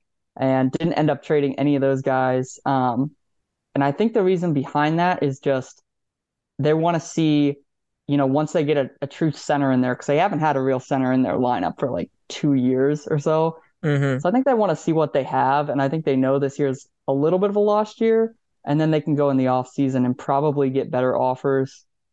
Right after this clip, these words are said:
Speaker 1: for some of those guys if they wanna end up moving off of them. So it's not super exciting, but I think it was kinda like a hold move for now. In the offseason, we might,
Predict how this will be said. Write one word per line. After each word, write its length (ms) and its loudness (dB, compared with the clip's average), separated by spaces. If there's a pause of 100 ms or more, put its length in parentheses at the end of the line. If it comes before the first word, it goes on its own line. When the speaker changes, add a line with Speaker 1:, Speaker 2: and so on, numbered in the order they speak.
(200)
Speaker 1:
for 220 2
some 200 0
of 60 2
those 180 0
guys 300 0
if 140 -4
they 200 0
wanna 320 0
end 200 -2
up 120 -6
moving 280 -2
off 260 -4
of 60 -16
them. 240 -2
So 400 -6 (680)
it's 320 -10 (160)
not 220 0
super 240 0
exciting, 500 0
but 100 2
I 60 0
think 160 -4
it 40 0
was 120 -2
kinda 200 0
like 120 -2
a 60 -2
hold 440 -2
move 320 2
for 160 0
now. 480 2 (800)
In 80 2
the 80 4
offseason, 540 0
we 80 2
might, 320 0